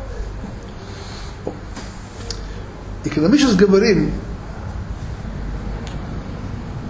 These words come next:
о, о Аншей Кнесет Агдола, то мы говорим, что Аншей Кнесет Агдола, у них было особое достоинство в постижении Ихуда Шем, единства Творца,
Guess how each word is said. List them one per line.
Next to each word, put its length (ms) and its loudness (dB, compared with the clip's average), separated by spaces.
о, 200 4
о 120 2
Аншей 300 8
Кнесет 280 8
Агдола, 400 8
то 80 6
мы 120 4
говорим, 600 8
что 100 4
Аншей 200 4
Кнесет 260 6
Агдола, 320 6
у 60 8
них 180 8
было 140 8
особое 460 6
достоинство 840 6
в 40 -10
постижении 560 8
Ихуда 280 6
Шем, 240 6
единства 280 4
Творца, 440 6